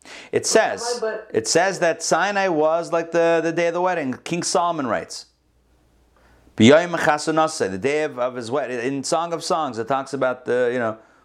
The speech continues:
Speaker 1: wedding days and, and all that stuff. And, and according to our sages, that's a reference, it's a euphemism for Sinai. It's the wedding. It says that the ketubah, right, the marriage contract was the Torah. That's like the, that's the document. Yeah, Donna.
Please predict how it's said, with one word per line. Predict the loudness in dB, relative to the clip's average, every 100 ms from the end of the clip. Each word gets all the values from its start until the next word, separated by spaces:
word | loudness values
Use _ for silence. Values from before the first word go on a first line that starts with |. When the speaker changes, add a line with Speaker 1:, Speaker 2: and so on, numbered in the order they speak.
| -2
Speaker 1:
wedding | 0 0 -2
days | -2 -2 -2 -6
and, | -10 -6
and | -2
all | 0
that | -2 -2
stuff. | -2 -2
And, | -4 -6
and | -6 -4 -4
according | -4 -6 -2 -2 -2
to | 0
our | -2
sages, | 0 0 0 -2
that's | -2 -2 -4
a | -4
reference, | 0 0 0 -4 -4 -8 -18 _
it's | _ -6
a |
euphemism | -4 -4 -4 -4 -4
for | -6 -4
Sinai. | -2 -2 -6 -12 _ _ _ -20 -20 -20 -20 -20 -6
It's | 4
the |
wedding. | 6 6 2
It | -10 _ -20 _ -4
says | 4 4
that | 6 2
the |
ketubah, | 2 6 6 8 6 2 -4 -20 _ -6
right, | -2
the | 2
marriage | 2 2 0 0
contract | 0 2 0 2
was | 0 0
the | -2
Torah. | 0 0 0 -4 -8
That's | -4 -4 -4 -2
like | -2 0
the, | 0 2
that's | 0 -2
the | -2
document. | -2 -2 -6 -2
Yeah, | 0
Donna. | 0 -2 -4